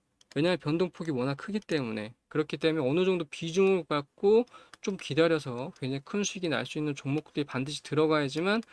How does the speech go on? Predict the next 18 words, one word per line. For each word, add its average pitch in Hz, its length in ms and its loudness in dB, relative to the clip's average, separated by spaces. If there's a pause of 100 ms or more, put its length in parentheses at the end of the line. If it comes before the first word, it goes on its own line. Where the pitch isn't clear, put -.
(320)
포트폴리오상에 196 1300 0 (1300)
의미 185 380 6
있는 160 400 2
수익이 170 760 -4
날 107 200 -4
수가 - 260 -6
있습니다. 123 560 -6
그렇기 147 280 -8
때문에 151 260 0
여러분들 143 380 0
매집주 147 420 -2
하나 180 200 0
정도는 156 340 -2
꼭 - 160 -20
들고 147 260 -6
가는 151 180 2
게 127 80 -4
필요해요. 139 560 -4